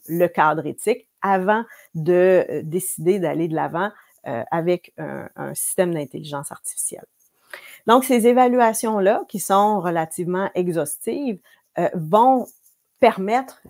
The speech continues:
d'évaluer donc le, le, le, la, la, le système d'intelligence artificielle, euh, en termes d'intérêt public. Donc, ce sera le,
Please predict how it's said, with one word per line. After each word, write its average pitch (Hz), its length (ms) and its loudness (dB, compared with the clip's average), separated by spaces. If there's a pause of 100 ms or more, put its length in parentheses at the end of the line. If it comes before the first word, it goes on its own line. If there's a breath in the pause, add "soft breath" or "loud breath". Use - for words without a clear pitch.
d'évaluer 214 800 0
donc 185 320 -6
le, 151 200 -4
le, - 100 -10 (120)
le, - 80 -16 (400)
la, 175 220 -4
la, 160 280 -6
le 160 140 -4
système 208 440 0
d'intelligence 165 580 -6
artificielle, 196 800 -2 (320 loud breath)
euh, 139 240 -8 (180)
en 180 160 -4
termes 214 400 -2
d'intérêt 165 560 0
public. - 480 -16
Donc, 190 280 -6
ce 160 100 -8
sera 208 240 0
le, 196 180 4